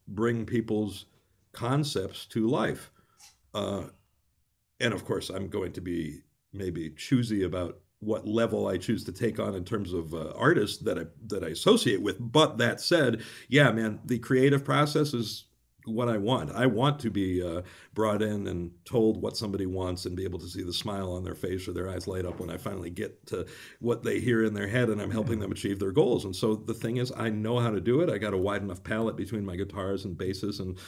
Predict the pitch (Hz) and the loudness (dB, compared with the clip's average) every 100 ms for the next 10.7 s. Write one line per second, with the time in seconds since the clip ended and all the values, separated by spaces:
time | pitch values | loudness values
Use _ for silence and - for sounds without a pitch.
0 | - - 87 90 101 104 107 98 101 104 | -20 -10 -8 -2 -2 0 0 2 2 2
1 | 107 104 101 98 101 92 85 101 156 151 | 2 0 -2 0 0 0 0 4 6 6
2 | 147 139 135 135 127 143 143 - 101 85 | 2 -2 0 -2 0 0 -2 -2 -4 -4
3 | - 139 180 - 98 87 90 95 95 95 | -2 -2 0 -2 -2 -4 -4 -4 -4 -6
4 | - 104 92 85 73 - - 92 - - | -6 -6 -4 -6 -10 -14 -8 -6 -6 -8
5 | 87 98 101 127 120 - 107 - 143 135 | -4 -2 2 2 0 -4 -4 2 4 4
6 | 95 92 90 87 82 85 98 - - 120 | 2 0 0 0 -4 -2 -2 -4 2 4
7 | 98 113 120 113 104 98 90 95 - - | 4 2 4 2 0 -4 -4 -6 -10 -8
8 | 95 90 92 98 92 98 101 92 92 92 | -4 -4 -2 -4 -4 -6 -6 -8 -8 -8
9 | - 92 82 78 87 76 76 80 80 78 | -8 -8 -8 -10 -10 -10 -12 -12 -12 -12
10 | 71 78 71 73 69 69 | -12 -12 -12 -12 -12 -14